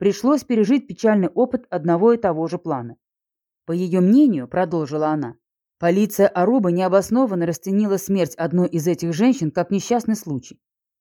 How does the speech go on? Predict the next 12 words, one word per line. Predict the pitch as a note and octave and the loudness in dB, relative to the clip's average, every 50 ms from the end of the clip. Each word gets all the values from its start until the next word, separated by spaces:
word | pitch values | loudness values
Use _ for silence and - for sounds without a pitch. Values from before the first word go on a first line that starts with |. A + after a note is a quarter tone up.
| _ _ _ _ | _ _ _ _
Теперь | - - D#3+ - F#3+ A3 B3+ | -6 -6 -4 0 2 2 2
же | G#3+ A3 A#3 | 4 4 2
ей | G3+ F#3+ A#3+ C4 | 2 4 2 2
стало | A3+ - - G#3+ G#3+ G3+ F#3+ | 0 0 0 0 2 2 0
известно | E3+ D3 D#3 G3 B3 B3 - A3 G#3+ | 0 -2 -2 -2 -2 -2 0 -2 -2
о | G3 | -2
гибели | F3 G3+ B3 G#3+ A3 A3 G#3+ | -2 -2 -2 0 0 0 0
ещё | G#3 F#3+ G#3 G3 - - B3+ C4+ | 0 -2 -2 -4 -4 -2 0 2
одной | C4+ A3+ G3 G#3+ A#3+ B3+ | 2 2 2 0 0 0
из | - G#3 F3+ G3+ | -2 -4 -2 -2
этих | A#3 - - A#3+ G#3 | -2 -2 -2 -6 -6
женщин. | G3+ G3+ F#3 C#3 B2+ - - B2 B2+ | -4 -2 -2 -2 -4 -4 -8 -14 -14